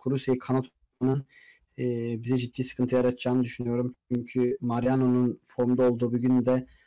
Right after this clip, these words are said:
Max Kruse'nin onu kovalaması çok zor. Yani biz şu an,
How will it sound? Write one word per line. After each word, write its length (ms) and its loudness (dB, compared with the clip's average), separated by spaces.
Max 260 -6
Kruse'nin 540 0
onu 180 2
kovalaması 1000 2
çok 240 -4
zor. 140 0
Yani 260 0
biz 100 -2
şu 200 -4
an, 180 0